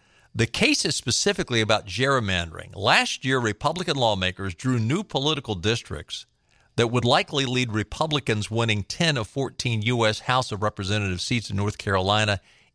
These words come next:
even if they lost the popular vote statewide.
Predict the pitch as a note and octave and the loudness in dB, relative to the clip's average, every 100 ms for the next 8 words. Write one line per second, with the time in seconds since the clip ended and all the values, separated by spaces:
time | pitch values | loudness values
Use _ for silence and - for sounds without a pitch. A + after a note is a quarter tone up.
0 | - E3 F#3 F3 D#3 - A2+ G#2+ G#2+ A2 | 0 2 2 2 0 0 -2 2 4 4
1 | A#2+ - - _ _ _ _ - G2+ F#2+ | 2 -2 -16 _ _ _ _ -2 -2 -2
2 | - - D3+ - A2 G#2+ F#2+ A2 G#2+ - | -2 0 0 0 0 0 0 -2 -2 -2
3 | - G#2+ F#2 - F#2+ E2+ D2 - | -2 0 -2 -2 0 0 -2 -14